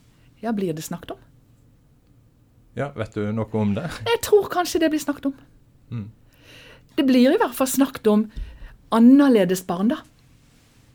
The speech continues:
Speaker 1: På en måte som ikke alltid er helt god. Altså om det er,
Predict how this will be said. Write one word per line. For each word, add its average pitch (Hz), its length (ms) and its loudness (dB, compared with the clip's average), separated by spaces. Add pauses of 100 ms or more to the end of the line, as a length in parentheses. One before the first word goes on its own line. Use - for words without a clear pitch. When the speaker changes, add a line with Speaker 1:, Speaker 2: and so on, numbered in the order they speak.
(420)
Speaker 1:
På 262 140 4
en 240 100 6
måte 247 380 4
som 233 180 -6
ikke - 320 -8
alltid 202 320 -4
er 190 140 -4
helt - 100 -12
god. 254 160 -2 (840)
Altså 226 180 -2
om 220 140 2
det 208 100 0
er, 202 240 0